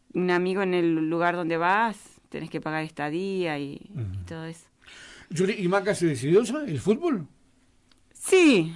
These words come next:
Speaker 1: sí, sí. A-, ayer la estaban, le estaban escribiendo del, de un equipo que le hiciste nota vos,
Speaker 2: Ujú.
Speaker 1: creo.
Speaker 2: ¿De
Speaker 1: Algo así.
Speaker 2: Bariloche?
Speaker 1: No, de Viedma me parece que es.
Speaker 2: Sol de Mayo.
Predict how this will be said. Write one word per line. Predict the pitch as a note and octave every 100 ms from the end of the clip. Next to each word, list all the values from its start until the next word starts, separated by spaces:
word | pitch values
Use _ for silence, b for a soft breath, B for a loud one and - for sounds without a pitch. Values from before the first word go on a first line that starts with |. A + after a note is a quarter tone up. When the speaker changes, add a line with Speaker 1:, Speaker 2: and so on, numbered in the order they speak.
| F3
Speaker 1:
sí, | C4+ C4+
sí. | C4 A3 F#3+ F#3+
A-, | G3 G3 - F#3+
ayer | G3 - D4 D#4
la | C#4
estaban, | A3+ A#3 A#3+ A#3+ A#3 A3+ A3 G#3+ G#3+ G#3 G3+
le | G#3
estaban | G3+ A3 A#3+
escribiendo | A3+ A#3+ A3 A3+ B3 B3
del, | G#3+ G3 F#3 F#3 F#3 F#3 F#3+ F#3
de | F#3+
un | F#3+ G#3 G#3
equipo | G3+ G3 G#3+ A#3+
que | A3 G3+ F#3 F3+ F3+ F3 - - G4+ - - - F3
le |
hiciste | F#3 G#3+ G#3 G3+
nota | F#3+ G3
vos, | G#3+ B3+ - F3
Speaker 2:
Ujú. | E3+
Speaker 1:
creo. | G3 A3 G#3 _ b b
Speaker 2:
¿De | E3
Speaker 1:
Algo | D3+
así. | E3+
Speaker 2:
Bariloche? | A3 F4+ F4+ _ -
Speaker 1:
No, | A3+ G#3+ - -
de | E3+ F3+ F3
Viedma | F#3+ G#3 E3+ D#3
me | D3
parece | E3 E3
que | E3+
es. | F3 -
Speaker 2:
Sol | - F3
de | G#3
Mayo. | G3+ C3+